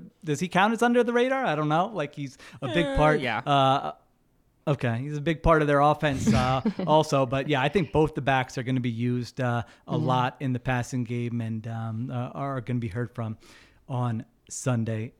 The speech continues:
Speaker 1: night. All right. Next one, Mina. Jonathan Gannon calls you up. He says, "Mina,
Speaker 3: Mm.
Speaker 1: uh,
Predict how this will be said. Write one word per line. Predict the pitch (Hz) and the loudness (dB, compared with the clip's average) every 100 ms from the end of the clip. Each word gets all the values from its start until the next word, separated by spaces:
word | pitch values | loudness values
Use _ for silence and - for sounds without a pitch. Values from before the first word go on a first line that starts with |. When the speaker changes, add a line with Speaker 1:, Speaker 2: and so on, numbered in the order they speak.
| _ | _
Speaker 1:
night. | 120 110 104 _ | -6 -6 -8 _
All | 135 | -2
right. | 135 104 _ _ _ _ _ _ _ _ _ _ - | -2 -4 _ _ _ _ _ _ _ _ _ _ -4
Next | 143 160 - | 0 0 0
one, | 120 113 - - | -10 -12 -14 -10
Mina. | 135 110 110 | -6 -6 -6
Jonathan | - 147 165 170 139 | 0 4 4 2 0
Gannon | 143 139 | 2 0
calls | - 127 123 | -2 -4 -6
you | 131 | -10
up. | 110 - | -12 -18
He | |
says, | - 117 | -20 -10
"Mina, | 127 147 156 147 139 - | -4 -2 0 -2 -6 -6
Speaker 3:
Mm. | 208 208 | 0 0
Speaker 1:
uh, | 123 117 120 | 0 -6 -8